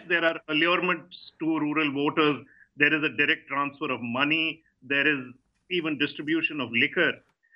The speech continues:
But quite apart from that, this is a tendency that goes across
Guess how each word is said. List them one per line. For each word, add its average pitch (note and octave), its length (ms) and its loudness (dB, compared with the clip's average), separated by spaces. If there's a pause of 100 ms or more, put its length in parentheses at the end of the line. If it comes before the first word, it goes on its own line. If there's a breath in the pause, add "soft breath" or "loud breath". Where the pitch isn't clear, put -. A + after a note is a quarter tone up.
(100 soft breath)
But A#3+ 160 0 (520)
quite B3 300 -2
apart A#3 400 0
from G3+ 140 0
that, D#3+ 160 4 (140)
this E3+ 140 4
is G#3+ 220 -6
a A3 140 0
tendency F#3+ 540 0
that E3+ 200 0
goes E3 240 -2
across F3+ 320 -2